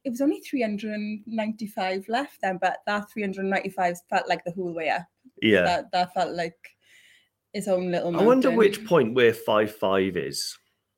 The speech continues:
Speaker 1: Hmm.
Speaker 2: Like, I wonder if Stella Point's that high.
Speaker 1: I was just looking, no, I think that's five seven.
Speaker 2: Yeah, 'cause it says on the certificate, I think it's got, like, the,
Speaker 1: Yeah.
Speaker 2: 'cause there's Stella Point and a few other things like that. Um,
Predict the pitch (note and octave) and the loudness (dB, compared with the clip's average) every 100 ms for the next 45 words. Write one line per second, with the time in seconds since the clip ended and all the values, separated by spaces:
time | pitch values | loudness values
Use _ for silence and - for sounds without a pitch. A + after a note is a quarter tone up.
0 | _ _ _ _ _ _ _ _ A#3 G#3 | _ _ _ _ _ _ _ _ -12 -10
1 | G3+ G3 G#2+ G#2+ - B2+ E3 A3+ - - | -10 0 4 4 0 -4 0 0 -2 -2
2 | D#3+ C#3 - A2+ G2+ - C#2 - B3 A#3+ | -2 -2 -2 -4 -4 -4 -6 -4 -2 0
3 | B3+ C4+ - A3 G#3 - G#3+ G#3 G3 F3+ | -2 -4 -6 -8 -10 -10 -6 -2 -2 -2
4 | F3 F3+ _ - G#3 D#4 C4+ D4+ - - | -4 -8 _ -12 -6 -4 -4 -6 -8 -14
5 | - - _ _ _ _ _ _ _ F3+ | -16 -20 _ _ _ _ _ _ _ -14
6 | F#3+ G#3+ A3 A3 - - - B2+ A2+ G#2 | -12 -10 -10 -10 -12 -14 2 6 8 6
7 | - D3+ D3 G3+ G#3+ F3 B2 - G#2+ C3+ | 4 2 2 4 4 6 4 2 2 2
8 | B2+ F#2+ - F2+ F#2 F2 F2+ - G#2+ F2 | 2 0 0 0 -2 -4 -4 -2 0 4
9 | G2 F#2+ G#2 G2+ F#2+ - A#2+ A2 G#2 - | 2 4 4 4 4 0 0 2 0 0
10 | C#3 C3 B2+ - A#2 A2+ F#2 G2+ - A2+ | 4 4 4 2 2 2 0 -2 -2 0
11 | G2+ F#2+ F#2+ F#2+ F#2 F2+ F2 - E2+ - | 2 2 0 -4 -4 -4 -6 -4 -6 -8
12 | - - - - - G#2+ G#2 G#2 G#2 | -16 -20 -20 -10 4 6 6 4 2